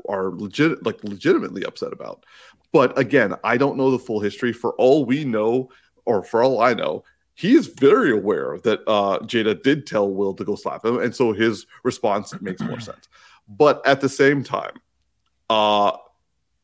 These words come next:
Speaker 1: all I'm saying is I was surprised at how, uh, like, focused he was on Jada in comparison to Will. But I think ultimately I,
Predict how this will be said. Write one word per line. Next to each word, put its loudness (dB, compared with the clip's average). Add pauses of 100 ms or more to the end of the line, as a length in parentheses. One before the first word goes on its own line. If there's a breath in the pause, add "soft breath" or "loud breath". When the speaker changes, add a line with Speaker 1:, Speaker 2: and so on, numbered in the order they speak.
(260)
Speaker 1:
all 8
I'm 2
saying 2
is 2
I 2
was -2
surprised 2
at -2 (460)
how, 0
uh, 0 (140)
like, -8 (200)
focused 0
he -8
was -4
on -8
Jada -4
in -8
comparison -10
to -16
Will. -14 (540 soft breath)
But 4
I 4
think -4 (440)
ultimately 0
I, -2